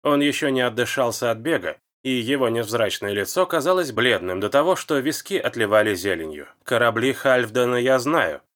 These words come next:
Я их видел. Он мимо нас каждый год проплывает. Это совсем чужие корабли». «С красными щитами?» — внешне бестрепетно спросила фру Мальгерт. За суетой никто не заметил, как она подошла.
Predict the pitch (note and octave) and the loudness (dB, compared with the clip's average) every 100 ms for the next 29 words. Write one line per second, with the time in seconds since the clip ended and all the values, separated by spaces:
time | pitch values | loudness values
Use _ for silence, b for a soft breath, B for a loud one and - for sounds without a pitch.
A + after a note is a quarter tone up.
0 | _ _ - D#3+ F3 - C3 F2 D#2 C#2+ | _ _ -4 0 0 0 -4 -4 -6 -12
1 | _ _ _ _ C3 C3 C#3 D3 D3+ D#3+ | _ _ _ _ 2 2 4 2 2 0
2 | - E3 C#3+ E3+ D#3 - - - F#2 F2 | 0 0 0 0 0 -2 -4 -4 -4 -4
3 | D#2 C#2 - B B - C3+ F3+ F#3+ F3+ | -6 -8 -16 B B -2 0 2 0 0
4 | - D#3+ F3+ D#3+ G2+ G2 G#2 F#2+ F2 D#2+ | -2 -2 -2 -2 0 0 2 0 0 -4
5 | - _ _ _ - - D#3 C3+ C#3+ C3 | -12 _ _ _ -14 -2 2 2 2 0
6 | B2 C#3 - G#3+ E3+ F2 - B - A#2 | 0 -2 0 0 2 -2 -8 B -2 0
7 | A#2 G#2+ - G2+ G2+ - D3+ D3+ G#2+ G#2+ | 2 0 -2 -4 -6 -4 -4 -4 -2 -2
8 | G#2 C#3 C#3 - F#3+ C3+ C3 A2+ F#2 D#2+ | -2 0 0 0 -2 0 0 0 -2 -4
9 | D#2+ - - _ _ _ - A2+ A2+ D3+ | -12 -16 -20 _ _ _ -6 -4 -2 -4
10 | D#3 G3+ F#3 F#3 - F#3 D#3 D#3+ F#3 F3+ | -2 0 2 0 0 0 0 0 0 -2
11 | C#3+ B2 A2 A2+ A2 A2 G2+ G2+ - D#2 | -2 -2 0 0 0 0 -2 -4 -4 -8